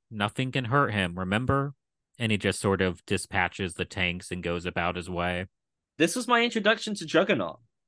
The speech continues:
Speaker 1: That makes sense.
Speaker 2: It's, it's not a bad introduction.
Speaker 1: Yeah, the thing about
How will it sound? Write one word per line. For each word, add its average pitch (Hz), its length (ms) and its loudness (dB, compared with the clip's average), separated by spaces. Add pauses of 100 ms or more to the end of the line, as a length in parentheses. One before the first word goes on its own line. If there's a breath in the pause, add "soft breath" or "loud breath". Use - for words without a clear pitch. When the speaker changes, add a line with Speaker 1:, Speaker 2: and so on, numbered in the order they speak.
(240)
Speaker 1:
That 135 120 2
makes 113 220 -2
sense. 98 520 -6
Speaker 2:
It's, - 280 -2 (500)
it's 208 180 -4
not 294 180 6
a 294 60 6
bad 226 320 4
introduction. 180 720 0 (420)
Speaker 1:
Yeah, 120 260 6
the 117 120 4
thing 143 260 -2
about 147 500 4